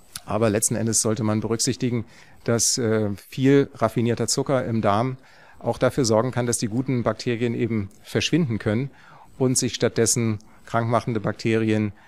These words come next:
ansiedeln. Also das gesunde Maß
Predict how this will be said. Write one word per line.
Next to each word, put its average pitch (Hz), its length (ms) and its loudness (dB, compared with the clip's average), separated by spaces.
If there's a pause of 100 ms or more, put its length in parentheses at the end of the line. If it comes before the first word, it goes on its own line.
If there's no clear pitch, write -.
(160)
ansiedeln. 117 680 2
Also 110 280 0
das - 360 0 (500)
gesunde 117 340 0
Maß 98 500 0